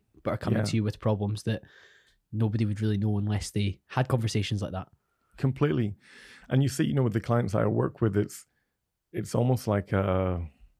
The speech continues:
Speaker 2: secret club that people enter where they begin to see, "Gosh, you know, all these things that we were told will make you happy or content or fulfilled."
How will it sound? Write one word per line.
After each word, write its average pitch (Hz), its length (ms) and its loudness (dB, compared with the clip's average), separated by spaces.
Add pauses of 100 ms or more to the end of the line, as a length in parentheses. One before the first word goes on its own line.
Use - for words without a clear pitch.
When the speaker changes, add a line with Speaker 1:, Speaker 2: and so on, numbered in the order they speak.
(1040)
Speaker 2:
secret - 460 -4
club 101 320 0
that - 80 -2
people - 260 -4
enter 98 320 -2
where 95 120 0
they 95 120 0
begin 98 320 2
to 98 120 -6
see, 95 460 -2 (200)
"Gosh, 107 300 -2
you 117 60 0
know, 110 180 0
all 110 240 2
these 110 260 0
things 92 520 0
that 95 100 -2
we 95 140 0
were 92 140 -2
told 90 600 -2 (460)
will 90 580 0 (240)
make 92 200 -4
you 92 80 0
happy 90 380 -4
or 92 100 0
content 90 640 -4
or 90 60 -4
fulfilled." 95 720 -6